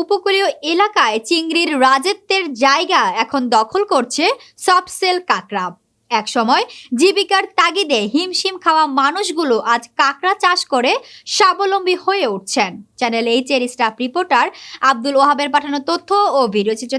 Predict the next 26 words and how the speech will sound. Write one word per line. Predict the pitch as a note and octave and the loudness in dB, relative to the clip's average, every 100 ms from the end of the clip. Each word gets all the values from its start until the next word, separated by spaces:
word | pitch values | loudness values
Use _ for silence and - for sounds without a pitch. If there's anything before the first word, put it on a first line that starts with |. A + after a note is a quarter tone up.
| C4 | -2
থাকছে | C#4 - F#4+ | -4 -4 -4
বিস্তারিত। | B3+ - F3+ F3+ F3+ F3 F3+ _ _ _ _ _ | -4 -6 -12 -10 -8 -8 -10 _ _ _ _ _
মৎস্য | A#3+ D#4 G4 - - B4+ A#4 D4 | 4 6 4 0 2 4 4 2
অফিসের | F4 G#4 - C#4+ C4+ - | 4 2 4 2 4 2
তথ্য | D#4+ D#4+ F#4+ E4 D4 | 2 4 2 4 4
অনুযায়ী, | F4 G#4 D#4+ A#3+ | 4 4 4 4
দু | B3+ C4+ | 4 4
হাজার | C4 C4 B3+ | 2 0 2
তেইশ | E4 F#4 G#4+ - - | 2 4 2 0 2
চব্বিশ | D#4+ C4 D#4+ - C#4 | 2 2 0 2 2
অর্থ | C#4+ - F4+ A#3+ | 2 0 2 2
বছরে | A3+ C#4 A3 C#4+ - | 2 2 2 2 4
সাতক্ষীরা | C#4+ C#4 - C4+ C4 | 2 2 0 2 2
থেকে | D4 C#4+ | 0 4
রপ্তানি | C4 B3+ - C4+ | 4 2 2 2
হয়েছে | B3+ D4 D4+ - F4 F4 - - - | 4 4 2 2 2 2 -6 -18 0
ছয়শো | F4 D#4+ D#4+ F4 F4 | 2 2 2 0 2
চুয়াল্লিশ | F#4 F#4+ F#4 F#4+ - C4+ | 2 4 2 0 2 4
মেট্রিক | C4+ C4+ C#4 C4 - | 4 4 -2 0 2
টন | C4 D#4+ A4 - - - | 4 2 -2 -16 -16 0
সফট | F#4 F#4 F#4 - | 2 2 0 -2
সেল | E4 D#4 E4+ E4+ D4 | 4 4 2 0 0
কাঁকড়া, | A3+ - A3+ D4 B4 - - A3+ | 0 2 4 4 2 -6 0 4
যার | C#4 C#4 A3 C4+ | 4 2 2 4
বাজার | C#4+ F#4 G#4 | 4 2 2
মূল্য | G#4 F#4 | 2 4